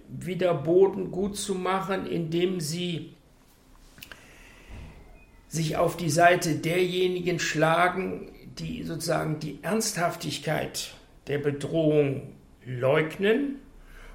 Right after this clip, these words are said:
und sozusagen die negativen Folgen, die resultieren aus den Maßnahmen gegen Corona, äh,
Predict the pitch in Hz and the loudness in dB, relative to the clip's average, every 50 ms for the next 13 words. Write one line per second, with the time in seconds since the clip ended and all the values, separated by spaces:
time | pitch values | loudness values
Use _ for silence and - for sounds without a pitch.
0 | - - - 156 151 151 170 165 151 151 160 165 165 160 160 160 160 160 156 151 | -14 -8 -4 -2 -2 -2 -2 -4 -4 0 4 4 6 6 4 2 2 0 -2 -2
1 | 151 - 160 156 147 139 - - - 131 127 135 160 185 202 202 196 190 180 - | -2 -4 -4 -4 -4 -4 -6 -10 -10 -8 -4 0 4 4 6 6 6 4 4 0
2 | - - 180 156 156 151 143 - - - - - 190 220 240 254 247 - 190 170 | -4 -6 -6 -4 -4 -4 -4 -6 -8 -10 -4 4 8 10 10 10 10 6 4 0
3 | 156 160 - 170 - - - - - - - - - - - - - - - - | 0 -2 -2 -4 -8 -14 -18 -20 -20 -20 -20 -20 -20 -20 -20 -20 -20 -20 -18 -16
4 | - - - - - 139 147 - - 170 165 - 165 160 156 156 151 - - - | -16 -16 -14 -8 -2 0 0 0 0 -2 -2 -2 -2 -2 -2 -4 -4 -6 -6 -2
5 | 190 196 196 180 160 175 170 160 156 160 - - - - - - - - - - | 4 4 4 4 4 0 -4 -4 -6 -8 -12 -14 -16 -16 -16 -18 -18 -18 -18 -12
6 | - - 147 143 - - 147 139 139 143 160 214 240 254 247 - - 175 170 156 | -4 -4 -2 -2 0 0 0 0 2 4 6 6 8 8 6 4 2 2 2 2
7 | 143 135 - - - - - - - - - - - - - - - - - - | 2 2 0 -2 -4 -6 -8 -10 -12 -14 -16 -18 -18 -20 -20 -20 -18 -20 -20 -20
8 | - - - - - - - - - - - - - - - - - - - - | -20 -20 -20 -20 -20 -20 -20 -20 -20 -20 -20 -20 -20 -18 -18 -18 -18 -18 -20 -20
9 | - - - - - - - 110 107 107 139 202 247 240 226 185 131 - - - | -20 -20 -18 -18 -18 -18 -16 -14 -6 0 4 6 6 6 4 2 -2 -2 -6 -10
10 | - - - - - - - - - - - - - - - - - - - - | -14 -16 -18 -18 -20 -20 -20 -20 -20 -20 -20 -20 -20 -20 -20 -20 -20 -20 -20 -16
11 | - - 165 165 131 127 143 156 156 147 139 139 151 180 220 247 - - - - | -6 -2 -2 0 2 4 4 4 6 6 6 6 8 6 6 4 2 -6 -12 -18
12 | - - - - - - - - - - - - - - - - - - - - | -20 -20 -20 -20 -20 -20 -20 -20 -20 -20 -20 -20 -20 -20 -20 -20 -20 -20 -20 -20
13 | - - - - - - - - - 165 156 151 139 131 123 | -20 -20 -20 -20 -20 -20 -8 2 6 8 10 10 8 8 6